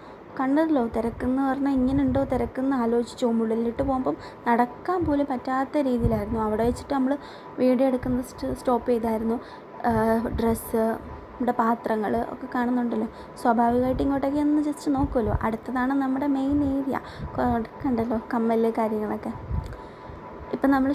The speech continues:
ഷോപ്പ് ചെയ്യാനൊന്നും നിൽക്കുന്നില്ല. അത്യാവശ്യം നന്നായിട്ടുണ്ട്. നന്ന-, നല്ല, നല്ല സാധനങ്ങളൊക്കെ കാണാൻ പറ്റുന്നുണ്ട്, വാങ്ങാനും പറ്റും. ആ, ഇപ്പം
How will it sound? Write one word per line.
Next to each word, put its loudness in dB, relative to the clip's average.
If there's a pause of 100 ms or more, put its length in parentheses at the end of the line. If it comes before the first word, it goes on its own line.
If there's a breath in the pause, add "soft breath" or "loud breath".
ഷോപ്പ് 2
ചെയ്യാനൊന്നും 0
നിൽക്കുന്നില്ല. -2 (920)
അത്യാവശ്യം 0
നന്നായിട്ടുണ്ട്. 2
നന്ന-, 0
നല്ല, 2 (240)
നല്ല 2 (100)
സാധനങ്ങളൊക്കെ 0
കാണാൻ -2
പറ്റുന്നുണ്ട്, -2 (680 loud breath)
വാങ്ങാനും 4
പറ്റും. -4 (1040)
ആ, -2 (140)
ഇപ്പം 0